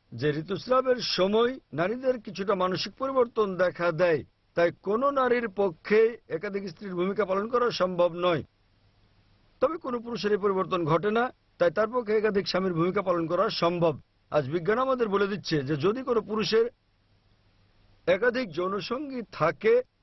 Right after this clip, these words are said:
এবং সবাই বিশ্বস্ত হয়, তাহলে কোনো সমস্যা নেই। তবে যদি একজন নারীর একাধিক যৌনসঙ্গী থাকে এবং সবাই বিশ্বস্ত হয়, তবুও বিভিন্ন যৌন রোগ সংক্রমণের সম্ভাবনা থাকে,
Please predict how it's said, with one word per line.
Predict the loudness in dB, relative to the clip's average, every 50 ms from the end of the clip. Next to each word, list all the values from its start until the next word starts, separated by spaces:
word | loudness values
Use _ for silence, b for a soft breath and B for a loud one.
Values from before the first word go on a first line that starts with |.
| -8 -8
এবং | -6 -6 -6 -6
সবাই | -2 0 2 2 2
বিশ্বস্ত | 0 -2 -10 -8 -2 0 0 0 0 _ 0
হয়, | 2 2 2 4 2 2 2 0 -2 _ -4
তাহলে | 0 0 2 2 0
কোনো | -2 -4 -8 -8 -8
সমস্যা | -6 -4 -2 -2 -2 -2 -2 0
নেই। | 0 0
তবে | 0 -2 -2 -2 -2
যদি | -4 -2 2 2
একজন | 2 2 2 -2 -6 -6 -4
নারীর | 0 0 2 2 2 0 -4 -8 -12 _ _ _ _ _ _ _ _ _ _ _ _ -2
একাধিক | -2 2 2 0 0 0 -6 -4
যৌনসঙ্গী | 0 0 0 0 0 -2 -4 -4 -4 -4 -4
থাকে | -4 0 0 0 2 4 2 2 2 _ _ _ _ -4
এবং | -2 -2 -2 -2
সবাই | 0 0 0 0 0
বিশ্বস্ত | -2 -4 -6 -4 -2 -4 -4 -2 0 0
হয়, | 2 2 2 0
তবুও | -2 -6 -6 -4 -4 -8
বিভিন্ন | -8 -6 -6 -4 -4 -2 -4 -2
যৌন | -2 -2 -2 0 0
রোগ | 0 0 -2 -2
সংক্রমণের | 0 -2 -2 -2 0 -2 -2 -2 0 -2 -2 -2
সম্ভাবনা | -2 -2 -2 0 0 0 0 2 0 0 0
থাকে, | -2 -2 0 0 0 0 0 -2 -2 -2